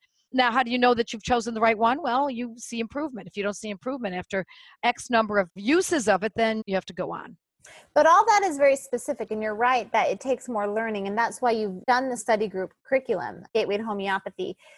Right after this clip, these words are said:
Speaker 2: because how frequently you take it changes between an acute and a chronic. Acute, you can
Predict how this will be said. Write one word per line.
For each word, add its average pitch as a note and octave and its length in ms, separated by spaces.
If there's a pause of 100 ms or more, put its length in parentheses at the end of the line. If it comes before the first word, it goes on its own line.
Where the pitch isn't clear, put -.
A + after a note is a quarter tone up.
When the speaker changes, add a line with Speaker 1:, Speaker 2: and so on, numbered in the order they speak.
(240)
Speaker 2:
because G#3+ 800
how B3 200
frequently D#4 580
you B3 60
take A#3 240
it A3+ 140
changes B3+ 420
between G#3 360
an G3 100
acute G3+ 300
and A3+ 100
a D4 40
chronic. G#3+ 420 (180)
Acute, A3 460
you G#3 160
can G#3 360